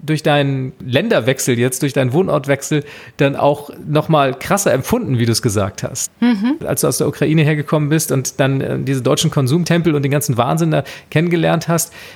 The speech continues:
Speaker 1: Und das ist genau, glaube ich, der Blick, den wir alle mal bräuchten, weil wir gehen langsam immer noch ein Stückchen weiter, immer noch ein Stückchen weiter und die, die Maßstäbe werden immer weiter verschoben. Aber sich mal die Zeit zu nehmen und mal zurückzugucken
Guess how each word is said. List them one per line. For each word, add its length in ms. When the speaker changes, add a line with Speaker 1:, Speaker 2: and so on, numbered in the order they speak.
Speaker 1:
Und 300
das 160
ist 220
genau, 320
glaube 160
ich, 80
der 100
Blick, 240
den 180
wir 140
alle 160
mal 160
bräuchten, 640
weil 300
wir 520
gehen 180
langsam 460
immer 320
noch 140
ein 80
Stückchen 360
weiter, 280
immer 200
noch 120
ein 60
Stückchen 420
weiter 360
und 140
die, 160
die 140
Maßstäbe 420
werden 160
immer 220
weiter 180
verschoben. 540
Aber 500
sich 320
mal 340
die 80
Zeit 240
zu 80
nehmen 180
und 60
mal 120
zurückzugucken 880